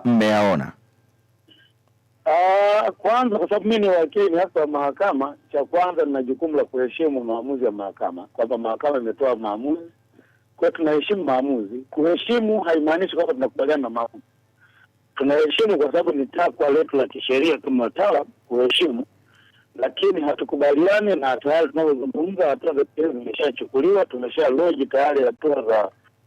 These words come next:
Speaker 2: notice ya kukata rufaa, na nafikiri tupo tunakamilisha mchakato wa kupinga yale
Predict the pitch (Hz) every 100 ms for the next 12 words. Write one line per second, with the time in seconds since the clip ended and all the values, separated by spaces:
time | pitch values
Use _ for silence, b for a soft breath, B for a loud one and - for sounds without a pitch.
0 | - - - 330 - 508 - 622 - -
1 | - - - _ b b b b - 127
2 | 131 - 165 147 127 135 127 - - 135
3 | 156 160 123 127 - 165 - 123 107 117
4 | - 160 151 147